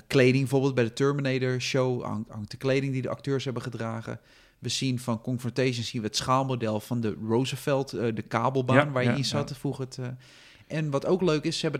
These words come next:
Speaker 1: daarnaast allemaal foto's opgehangen v-, eh, van bouwfoto's. Best wel, eh,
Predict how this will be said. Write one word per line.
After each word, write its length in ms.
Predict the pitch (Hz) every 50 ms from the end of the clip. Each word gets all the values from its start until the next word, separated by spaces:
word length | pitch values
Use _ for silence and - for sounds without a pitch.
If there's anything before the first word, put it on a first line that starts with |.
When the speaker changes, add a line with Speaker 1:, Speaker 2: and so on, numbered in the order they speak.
| 143 147
Speaker 1:
daarnaast 240 | 147 135 135 131 -
allemaal 200 | - 147 131 117
foto's 400 | - - 175 180 185 - - -
opgehangen 520 | 185 - - 165 156 156 156 160 156 151
v-, 80 | - -
eh, 220 | - - 110 113 113 - - -
van 180 | - - 127 117
bouwfoto's. 680 | - 110 127 156 160 - 175 165 170 - - 226 - -
Best 180 | - 208 151
wel, 340 | 156 139 127 120 113 110 - -
eh, 220 | 95 110 117 113